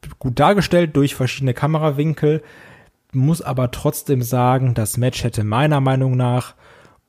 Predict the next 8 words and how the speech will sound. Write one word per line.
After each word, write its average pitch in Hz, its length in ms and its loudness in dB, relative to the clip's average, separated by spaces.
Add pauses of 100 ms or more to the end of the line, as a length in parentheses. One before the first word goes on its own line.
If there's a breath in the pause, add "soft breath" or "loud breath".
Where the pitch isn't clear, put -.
ohne 156 280 2
Probleme 120 760 2
fünfzehn - 560 0
Minuten 127 640 0 (120)
locker 120 400 2
kürzer 107 380 -4
sein 95 300 -4
können. 95 320 -6